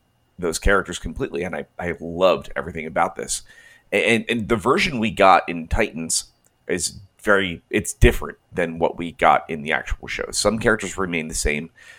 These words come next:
Some characters were dramatically different. Like, uh, you know, for example,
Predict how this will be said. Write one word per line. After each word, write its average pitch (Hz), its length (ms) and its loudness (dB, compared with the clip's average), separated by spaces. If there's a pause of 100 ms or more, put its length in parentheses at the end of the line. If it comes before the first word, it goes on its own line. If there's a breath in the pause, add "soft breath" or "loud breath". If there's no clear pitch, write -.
(200 soft breath)
Some 95 400 2
characters 85 1080 2 (420)
were 90 460 4
dramatically 92 500 2
different. - 440 0
Like, 76 240 -2
uh, - 80 -4
you 87 160 -8
know, 80 320 -2
for - 160 -14
example, 82 560 -2